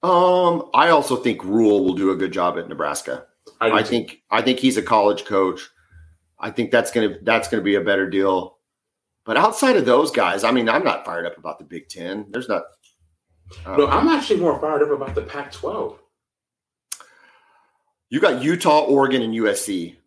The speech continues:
Speaker 1: I mean, those, those
Speaker 2: Don't
Speaker 1: three
Speaker 2: forget
Speaker 1: teams.
Speaker 2: about Washington
Speaker 1: Tho-,
Speaker 2: either.
Speaker 1: okay, I'll throw, sure, we'll throw Washington. Those four teams are legit.
Speaker 2: Yeah.
Speaker 1: I mean,
Speaker 2: I
Speaker 1: Cam
Speaker 2: can see
Speaker 1: Ri-,
Speaker 2: any of those four teams winning the conference.
Speaker 1: Cam Rising is back, and all he did last year was go two and oh against U S C.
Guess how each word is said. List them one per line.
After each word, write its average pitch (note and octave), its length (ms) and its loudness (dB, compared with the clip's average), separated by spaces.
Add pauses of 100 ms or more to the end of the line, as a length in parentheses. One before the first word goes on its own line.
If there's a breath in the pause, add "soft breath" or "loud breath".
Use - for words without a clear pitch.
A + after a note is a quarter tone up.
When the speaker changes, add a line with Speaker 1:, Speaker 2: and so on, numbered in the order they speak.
Speaker 1:
I G#2 60 -6
mean, A2+ 120 -4
those, D3 320 0
those D3+ 200 2
Speaker 2:
Don't - 100 -2
Speaker 1:
three D3+ 100 4
Speaker 2:
forget - 200 -2
Speaker 1:
teams. B2 100 0
Speaker 2:
about G#3+ 180 2
Washington - 600 -4 (580)
Speaker 1:
Tho-, D3 240 2
Speaker 2:
either. G2+ 120 -4
Speaker 1:
okay, D3 460 0
I'll A#3+ 140 4
throw, A#3+ 280 -2
sure, B3+ 260 0
we'll A3 100 0
throw D#4 140 0
Washington. B2+ 480 0
Those G#3 180 4
four C#4+ 220 0
teams F#3 260 -4
are B2 80 -4
legit. A2 400 -6 (380)
Speaker 2:
Yeah. G#2 220 -10 (800)
Speaker 1:
I D#3+ 80 0
mean, E3 140 0
Speaker 2:
I - 40 -4
Speaker 1:
Cam B3 220 4
Speaker 2:
can - 0 -
see D#3+ 80 2
Speaker 1:
Ri-, D#3 80 6
Speaker 2:
any E3+ 100 0
of F#3+ 60 0
those D3+ 180 0
four C#3+ 220 0
teams B2+ 320 -10
winning A#2 180 -8
the G2+ 60 -12
conference. - 500 -18 (220)
Speaker 1:
Cam A3+ 280 2
Rising E3+ 460 2
is D3 140 -4
back, C3 400 0
and C3 100 -6
all C#3+ 160 2
he D3 140 -2
did C#3+ 160 0
last C#3+ 320 0
year D3+ 100 -4
was C3 100 -6
go A#2+ 140 -4
two C3+ 220 -4
and A#2+ 100 -2
oh A#2 140 2
against A#2+ 320 -6
U B2 100 -2
S A#2+ 140 -2
C. C3+ 320 -8